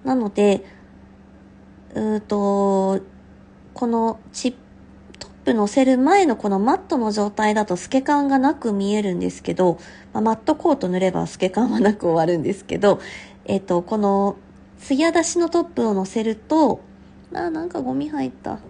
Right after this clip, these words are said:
ツヤ出しのトップ乗せると、ちょっとだけ透け感が出ますので、えー、これからあったかい季節が来ると思いますし、今ってどっちかっていうと重たい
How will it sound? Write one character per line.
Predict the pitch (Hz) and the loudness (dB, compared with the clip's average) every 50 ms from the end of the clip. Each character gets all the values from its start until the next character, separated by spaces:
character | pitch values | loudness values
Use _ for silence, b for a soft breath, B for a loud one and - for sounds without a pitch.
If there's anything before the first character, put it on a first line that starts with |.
| B B B B B B B - | B B B B B B B -8
ツ | - 247 | -2 0
ヤ | 247 269 294 | 4 4 6
出 | 254 320 330 | 6 6 4
し | 302 320 | 2 0
の | 330 320 | -2 -4
ト | 311 - 359 330 | -2 0 -2 -2
ッ | |
プ | - - 220 | -2 -4 -2
乗 | 214 196 196 | -2 -2 -2
せ | 196 - 202 | -2 -2 -2
る | 190 196 | -2 -2
と、 | 190 - - 247 240 226 202 B B B B B B B B B B B - - - - - - - - | -6 -4 0 0 2 2 0 B B B B B B B B B B B -20 -20 -20 -20 -20 -20 -20 -8
ち | - - 381 | -4 -2 -2
ょ | |
っ | |
と | 370 - - 381 | 0 0 2 2
だ | 381 370 | 2 2
け | 370 - 339 | 2 2 0
透 | 320 - - - | -2 -2 -2 0
け | - 311 | 0 0
感 | 311 - 330 320 311 302 | 2 2 0 2 2 2
が | 294 285 285 | 2 2 4
出 | 277 269 | 4 4
ま | 269 262 262 262 | 4 4 2 2
す | - - 208 | -2 -4 -4
の | 196 185 185 | -4 -4 -2
で、 | 180 208 208 208 190 - B B B B B B B B B B B B B - | 0 2 4 4 4 2 B B B B B B B B B B B B B -10
え | - 220 214 214 208 208 | -4 -2 0 0 2 0
ー、 | 208 - - - - - - | 0 -2 -8 -16 -20 -20 -4
こ | - 262 | 2 2
れ | 262 302 294 | 2 2 2
か | 294 - 359 | 0 0 2
ら | 349 349 349 - - | 4 4 2 2 0
あ | 269 | -4
っ | |
た | - - - | -2 -4 -6
か | 330 - - 349 | -2 0 0 -2
い | 269 | -2
季 | - - - | -2 -6 -6
節 | - 208 202 - 208 | -6 -6 -6 -6 -6
が | 196 185 | -6 -6
来 | 190 - - | -6 -6 -6
る | 226 208 | -6 -6
と | 202 - 185 165 - | -6 -6 -10 -8 -6
思 | 180 185 185 185 | -6 -6 -4 -4
い | 190 185 | -4 -4
ま | 190 202 | -4 -6
す | - - 202 | -6 -6 -6
し、 | - - - 180 170 - | -6 -6 -6 -6 -6 -4
今 | - 269 311 359 392 | -4 -2 -2 -2 -2
っ | 381 | -4
て | 381 - 277 226 | -2 -4 -4 -2
ど | 202 196 | -2 -4
っ | 202 - | -6 -8
ち | - - | -8 -6
か | - 320 | -4 -4
っ | 320 | -2
て | - 370 | -2 -4
い | |
う | - | -2
と | - 208 | 0 -2
重 | 185 - - 185 196 208 220 226 | -2 -2 -2 -2 -2 -2 -2 -4
た | 226 - 277 269 269 269 269 | 0 2 4 4 6 6 6
い | 269 269 269 262 | 6 4 2 2